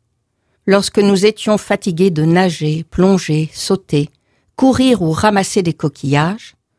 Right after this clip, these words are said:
après la pêche des crabes, des crevettes, après le goûter aux saveurs de sel, nous entreprenions la construction d'un circuit de boules. La marée devait être suffisamment basse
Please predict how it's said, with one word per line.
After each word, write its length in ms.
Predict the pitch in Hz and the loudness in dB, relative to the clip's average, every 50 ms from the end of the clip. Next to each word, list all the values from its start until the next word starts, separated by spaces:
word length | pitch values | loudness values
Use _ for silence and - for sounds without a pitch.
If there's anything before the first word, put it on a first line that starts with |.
| _ _ _ _ _ _ _ _ - | _ _ _ _ _ _ _ _ -4
après 280 | 175 - - - 220 | -4 -4 -2 0 0
la 120 | 196 175 160 | 2 2 0
pêche 380 | - _ - 226 233 214 180 | -2 _ 0 0 0 0 -2
des 120 | 160 170 165 | -4 -8 -8
crabes, 460 | - - - - 156 156 170 185 - _ - | -8 -8 -4 -2 0 0 -2 -2 -6 _ -8
des 160 | 135 151 143 | -6 -6 -6
crevettes, 720 | - - - 190 180 165 147 135 - - _ _ _ _ _ _ _ _ _ _ _ - | -4 -4 -2 -2 -2 0 -2 -4 -4 -6 _ _ _ _ _ _ _ _ _ _ _ -4
après 320 | - 185 - - - 214 208 | -4 -4 -2 0 0 2 4
le 140 | 175 156 | 2 2
goûter 440 | 143 143 160 190 - _ - 226 220 | 0 0 -4 -8 -6 _ 0 2 2
aux 100 | 180 147 | 2 2
saveurs 460 | 139 - - 175 165 156 156 151 147 | -2 -2 -2 -2 0 0 0 0 -2
de 140 | 127 131 139 | -2 -4 -6
sel, 440 | - - - - 180 190 202 214 208 - _ _ _ _ _ _ _ _ _ _ _ _ _ _ _ _ - | -6 -6 -4 -4 -2 -2 -2 -4 -6 -10 _ _ _ _ _ _ _ _ _ _ _ _ _ _ _ _ -2
nous 300 | 202 175 165 160 - - | 0 0 0 0 0 0
entreprenions 880 | 285 285 - - - 156 - - - - 170 165 156 160 190 220 233 | 0 -2 -2 -2 -4 -4 -4 -2 0 2 2 4 4 4 2 2 2
la 160 | 202 135 113 | 0 -2 -4
construction 920 | - _ _ - 240 247 - - - - 160 - - - - - 156 175 170 | -6 _ _ 0 0 0 0 -2 -8 -8 -8 -6 -6 -6 -2 0 0 0 0
d'un 180 | 143 - 123 | 0 -2 -4
circuit 540 | 123 - - - 139 - - - - 165 156 | -4 -6 -6 -6 -6 -6 -6 -6 -6 -4 -4
de 120 | 135 110 113 | -2 -4 -6
boules. 480 | - _ 131 127 117 95 76 69 - _ _ _ _ _ _ _ _ _ _ _ _ _ _ _ _ _ _ _ _ _ _ _ _ _ _ _ _ _ _ - | -6 _ -4 -4 -4 -6 -8 -14 -20 _ _ _ _ _ _ _ _ _ _ _ _ _ _ _ _ _ _ _ _ _ _ _ _ _ _ _ _ _ _ -2
La 140 | 147 151 | 0 2
marée 340 | 151 151 147 139 175 185 190 | 2 2 2 2 2 2 2
devait 320 | - 151 139 151 151 147 _ | 2 0 -2 -2 -4 -2 _
être 320 | - 175 175 170 - - | -2 -2 -2 -2 -6 -10
suffisamment 680 | 147 - - - 202 - - 190 170 175 160 151 147 143 | -10 -8 -8 -6 -4 -2 -2 0 2 2 2 2 2 2
basse 640 | 135 120 139 135 135 147 185 - - - - - | 0 0 -2 -2 -2 -2 -4 -6 -10 -18 -20 -20